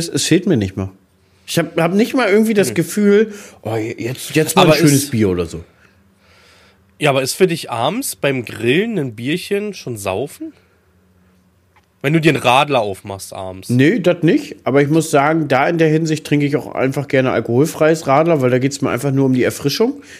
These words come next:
Speaker 1: um dieses erfrischende
Speaker 2: Ja, kann man
Speaker 1: Gefühl.
Speaker 2: mittlerweile auch.
Speaker 1: Und der Punkt ist auch so, es gibt manchmal Tage bei mir, Jan, zwei Bier und am nächsten Tag bin, ist mir flau im Magen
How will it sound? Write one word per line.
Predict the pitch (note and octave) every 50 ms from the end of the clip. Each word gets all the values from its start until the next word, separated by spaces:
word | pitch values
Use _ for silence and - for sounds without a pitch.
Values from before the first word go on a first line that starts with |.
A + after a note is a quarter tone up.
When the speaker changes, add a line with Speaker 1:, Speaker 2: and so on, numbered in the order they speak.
| - _
Speaker 1:
um | D#3 C#3+
dieses | C#3 D#3 D#3 D3 C#3+ C#3 -
erfrischende | - C#3 C#3 - - - G#3+ E3 E3 - A3+ A3
Speaker 2:
Ja, | A3+
kann | A3
man | D3 C3+ A#2+
Speaker 1:
Gefühl. | A#2 F3+
Speaker 2:
mittlerweile | F#3 A3+ D4 - G2+ -
auch. | G2 - - - - - - - - - _ _
Speaker 1:
Und | _ D#3 D#3+ E3+ E3+ E3 E3 - - _ _ _ _ _ _ _ _ _ _ -
der | C#3 D3+
Punkt | D3 - F#3+ A3+ B3+ B3
ist | - F#3+ F#3 -
auch | - E3
so, | E3+ E3 - F3 F3
es | E3+ F3 C#3+ C#3 -
gibt | - G3+ G3+
manchmal | F3+ E3+ E3+ E3 E3 D#3 C#3+
Tage | - D#3 D3 D#3 F3+ F#3
bei | F3 F3 F3
mir, | F3 F3 F3+ F#3+ G3 G3+ G#3 G#3+ A3+ A#3 A#3
Jan, | - D3 D3+ D#3+ F3 F#3 F#3+ F#3
zwei | - - - - D3 D3+ E3+ F#3+
Bier | F3 D#3+ D3+ D3+ D#3+ E3+ E3 E3+ F3 F3 F3 - -
und | E3 D3 C3+
am | G#2+ C3 C3
nächsten | C3 C#3+ D#3 D3+ - - -
Tag | - D#3 D3 D3 C#3+ C#3 - - _ _ _ _ _ _ _ _ _ _ _ _ _ _ _ _ _ _ _
bin, | D3 C#3 C#3 C3 B2+
ist | B2+ - - C3 - -
mir | B2+ A#2
flau | - - D3 C3+ D3+ D3+
im | D3+ D3
Magen | C#3 C3+ C3 C3 C3 C3+ C3+ C3+ C3 C3+